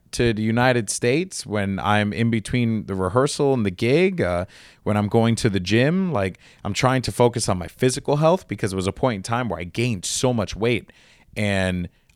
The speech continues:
I, I felt, like, physically drained and exhausted and destroyed. So I,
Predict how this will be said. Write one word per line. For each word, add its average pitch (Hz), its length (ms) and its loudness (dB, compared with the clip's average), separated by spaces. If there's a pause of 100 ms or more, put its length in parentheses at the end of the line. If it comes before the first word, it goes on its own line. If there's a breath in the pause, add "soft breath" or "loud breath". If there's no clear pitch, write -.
(120)
I, 107 380 2
I 98 140 2
felt, 123 400 2
like, 95 300 -2
physically 113 560 0
drained 92 880 -2
and 95 160 -6
exhausted 90 920 -2
and 90 140 -10
destroyed. 82 880 -2 (880 soft breath)
So 104 200 -2
I, 101 180 2